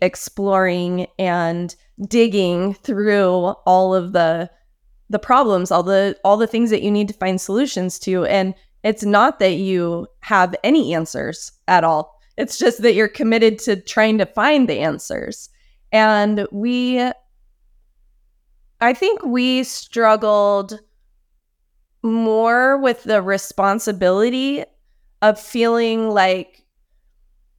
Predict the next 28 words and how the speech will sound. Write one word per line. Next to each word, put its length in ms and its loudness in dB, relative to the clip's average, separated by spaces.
we 220 -2
wanna 240 4
make 240 2
sure 260 -2
people 320 -6
are 140 -2
successful. 920 -10
And 220 4
so 680 2
personally 480 0
taking 400 -2
on 200 0
that 140 -2
responsibility 1120 -2
can 280 0
be, 460 -2
um, 600 -2
it's, 340 -4
can 220 0
be 100 2
very 240 2
fulfilling, 640 0
but 160 4
it 240 0
can 160 -2
also 420 -2
be, 500 -4
uh, 380 2